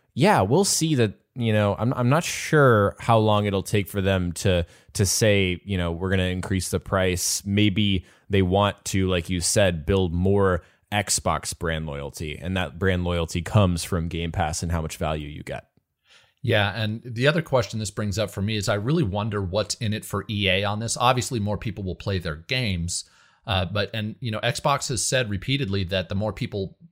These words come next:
Speaker 2: play games on X, uh, on Game Pass, the more those games sell. So this to me indicates that that actually, uh, as kinda counterintuitive as it sounds, that might be true, and it, uh, makes me wonder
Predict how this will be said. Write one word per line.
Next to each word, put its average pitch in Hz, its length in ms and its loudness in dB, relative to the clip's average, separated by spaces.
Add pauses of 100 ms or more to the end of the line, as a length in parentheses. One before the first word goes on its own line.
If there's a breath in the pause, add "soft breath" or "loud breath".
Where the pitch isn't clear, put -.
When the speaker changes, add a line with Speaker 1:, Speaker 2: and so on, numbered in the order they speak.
(120)
Speaker 2:
play 113 200 0
games 107 360 -2
on 95 180 -2
X, 113 220 -2 (360)
uh, 85 340 -4
on 95 140 -2
Game 117 240 -2
Pass, 82 360 -2
the 107 100 -4
more 98 440 -2 (280)
those 101 280 -2
games 90 460 -4
sell. 85 440 -4
So 92 320 -2 (520 soft breath)
this 165 180 -2
to - 180 -8
me 143 160 2
indicates 104 400 -2
that 90 240 -2
that 98 220 0
actually, 92 440 -2 (360)
uh, 90 140 -4
as 95 180 -6
kinda 120 260 -2
counterintuitive 104 800 -2
as 87 160 -6
it - 80 -16
sounds, 95 400 -4
that 90 160 -4
might 104 180 -4
be 92 120 -8
true, 107 360 -4
and 95 120 -2
it, 92 120 -10
uh, 85 240 -2
makes 117 300 -4
me 98 80 -4
wonder 85 480 -2